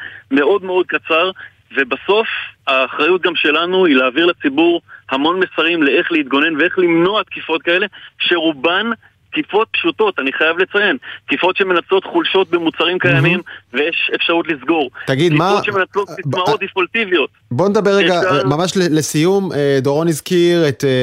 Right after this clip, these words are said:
Speaker 2: אה, יום ירושלים האיראני. אה,
Speaker 1: נכון.
Speaker 2: מ-, מ-,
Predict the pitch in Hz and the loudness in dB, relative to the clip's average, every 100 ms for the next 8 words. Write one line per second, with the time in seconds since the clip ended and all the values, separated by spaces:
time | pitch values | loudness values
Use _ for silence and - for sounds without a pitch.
0 | 123 123 - 113 113 110 110 107 - 113 | 2 0 0 0 0 2 0 -2 -2 0
1 | 143 170 139 120 127 151 147 123 113 131 | 0 2 0 0 0 0 0 0 0 0
2 | 185 190 190 - _ _ - - _ - | 2 0 -2 -8 _ _ -20 -20 _ -2
3 | 123 127 127 127 139 135 - | 0 2 2 0 0 -4 -4